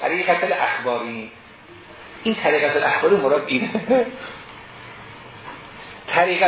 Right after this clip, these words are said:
الاخبارین. یعنی این روایت تو کافی هست، پس من چرا روایت وارد شد، من چرا این حکم می‌کنم؟ که عبدالرحمن بن سیاوه.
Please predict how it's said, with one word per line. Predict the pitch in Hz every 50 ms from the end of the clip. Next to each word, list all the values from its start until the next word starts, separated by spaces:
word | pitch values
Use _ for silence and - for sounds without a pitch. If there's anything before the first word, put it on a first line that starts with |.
| - 185
الاخبارین. | 180 180 175 165 - - 160 165 170 170 170 - 170 165 - - - - - - -
یعنی | 147 165 185 185 214
این | 226 226 226 208
روایت | 190 185 190 185 180 185 -
تو | -
کافی | - - 175 175 175 214 208
هست، | 208 233 302 - - - - - - -
پس | 185 180 - 196
من | 196 185 -
چرا | 190 170 151 151
روایت | 143 - - 147 160 170 196 180 160
وارد | 165 170 156 - - -
شد، | 226 175 151 156
من | 160 160 -
چرا | - 151
این | 143 147 143
حکم | 127 131 120 - -
می‌کنم؟ | 113 107 - 107 113 120 - - - - - - - - - - - -
که | - 170
عبدالرحمن | 165 165 170 165 170 165 160 147 151 156 151 151 151
بن | 156 143 -
سیاوه. | 151 135 131 127 123